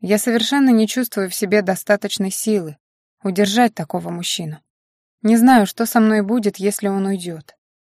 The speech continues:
Я так привыкла к его присутствию в своей жизни, что просто не представляю, как буду жить,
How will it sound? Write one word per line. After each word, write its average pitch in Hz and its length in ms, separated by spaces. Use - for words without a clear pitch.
Я 220 240
так 240 220
привыкла 214 480
к - 120
его 208 180
присутствию 208 680
в - 40
своей 196 320
жизни, 196 400
что - 180
просто 233 340
не 214 120
представляю, 214 720
как 175 200
буду 180 240
жить, 208 320